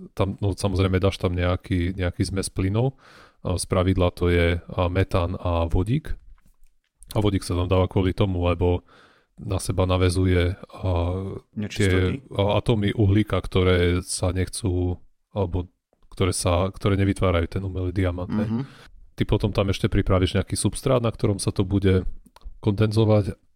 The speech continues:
Speaker 1: Ten substrát má okolo osemsto stupňov a dokonca ti netreba k tomu ani nejaký veľký tlak, na rozdiel od tých lisov, samozrejme. A tie lisy tam máš, e,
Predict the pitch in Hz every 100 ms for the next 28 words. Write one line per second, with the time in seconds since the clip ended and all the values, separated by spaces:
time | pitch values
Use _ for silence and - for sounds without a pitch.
0 | _ _ - 98 92 - - - 95 92
1 | 90 90 92 90 87 95 87 104 - 131
2 | - 104 95 85 - 98 92 92 101 98
3 | - - 95 95 90 90 - 92 90 92
4 | 90 92 92 - 92 90 90 104 - 107
5 | - 92 87 92 92 - 90 95 95 92
6 | - 95 92 95 92 92 - - - _
7 | - 90 - 95 95 - - 85 85 -
8 | - 95 90